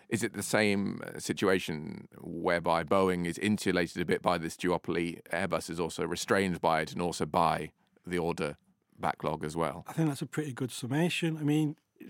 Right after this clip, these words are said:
Speaker 2: to an extent, it looks like it already has benefited,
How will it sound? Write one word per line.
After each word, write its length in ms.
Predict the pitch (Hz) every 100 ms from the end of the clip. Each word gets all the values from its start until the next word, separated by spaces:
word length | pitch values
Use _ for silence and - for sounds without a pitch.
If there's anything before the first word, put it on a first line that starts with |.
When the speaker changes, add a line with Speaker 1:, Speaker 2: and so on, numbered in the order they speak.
| -
Speaker 2:
to 180 | - 165
an 60 |
extent, 500 | 160 - - 170 151
it 120 | 143 143
looks 200 | 147 139
like 160 | -
it 60 | 143
already 300 | 131 123 110
has 340 | - 143 135
benefited, 480 | - 131 120 -